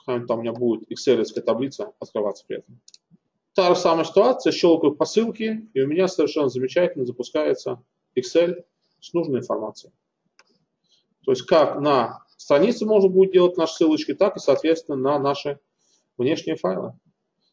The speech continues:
И такой вот достаточно неплохо выглядящий и при этом правильно организованный документ у нас с вами получается, который еще нам с вами позволяет и логику нашего процесса правильно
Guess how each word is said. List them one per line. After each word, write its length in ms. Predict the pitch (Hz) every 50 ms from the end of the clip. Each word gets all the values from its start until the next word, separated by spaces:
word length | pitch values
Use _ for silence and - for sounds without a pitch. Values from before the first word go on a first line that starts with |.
| _ _ _ _ -
И 260 | - - - - -
такой 360 | 165 170 170 - 208 196 180
вот 340 | 156 135 120 123 - - -
достаточно 880 | - 143 147 147 - - 175 160 - 156 - - - 156 147 147 143 - 127
неплохо 680 | 135 151 151 - 160 165 160 160 - 156 139 - -
выглядящий 760 | 123 135 196 208 185 170 - 147 143 - - - - 123 117
и 200 | 117 - - 123
при 220 | 120 - 143 143 160
этом 280 | 165 165 - 147 135
правильно 420 | 123 - 139 143 147 139 135 131 127
организованный 500 | 120 123 131 127 127 147 139 131 127 123
документ 340 | 123 120 135 139 139 123 -
у 40 | -
нас 100 | 123 -
с 40 | -
вами 160 | 131 127 123 -
получается, 640 | - 131 139 - 196 214 220 202 - - 175 - _ _ _ _ _ _
который 300 | - 170 - 190 175 165
еще 120 | - - 160
нам 80 | 151
с 80 | 139 -
вами 160 | 147 139 131
позволяет 600 | 131 131 123 - 135 139 151 165 160 147 143 - -
и 140 | 139 131 120
логику 520 | 113 120 139 165 156 135 131 123 - 127
нашего 300 | 120 123 120 - - 120
процесса 560 | - - 127 123 - 175 170 160 - 143 143 - _ _ _ _ _ - -
правильно 520 | 156 131 147 143 131 131 127 127 127 127